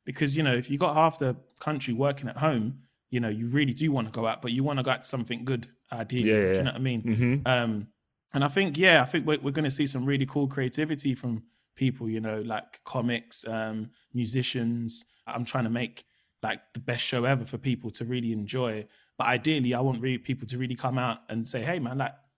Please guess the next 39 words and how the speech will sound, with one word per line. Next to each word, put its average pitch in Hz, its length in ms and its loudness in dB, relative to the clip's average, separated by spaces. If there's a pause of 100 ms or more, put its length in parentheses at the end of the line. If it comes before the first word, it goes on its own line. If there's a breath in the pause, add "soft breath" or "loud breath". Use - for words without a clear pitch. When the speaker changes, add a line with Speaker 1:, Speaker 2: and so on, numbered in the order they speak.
(160)
Speaker 1:
enjoy 170 240 0
yourself, 135 260 0
man. 156 180 -2
You've 196 80 -8
been 190 140 -2
indoors 175 320 2
for 143 140 0
a 143 40 2
year. 190 240 2
So, 135 280 0
Speaker 2:
Mm-hmm. 127 460 4
Speaker 1:
you 135 80 2
know, 135 220 2
come, 156 320 2
come, 147 520 -2
come 170 220 4
out, 196 220 6
man." 160 300 0
Do 139 80 -6
you 143 60 -2
know 156 60 2
what 135 80 2
I 131 40 2
mean? 170 220 0
Get, 151 260 -2
get 175 140 2
a - 40 0
babysitter 160 720 2 (300 soft breath)
'cause 143 140 4
it 160 60 2
is 196 180 4
gonna 160 200 6
be 151 160 6
a 147 60 4
good 147 200 2
night. 151 400 0
So, 143 280 2
Speaker 2:
Mm-hmm. 113 120 6
Speaker 1:
um, 135 260 4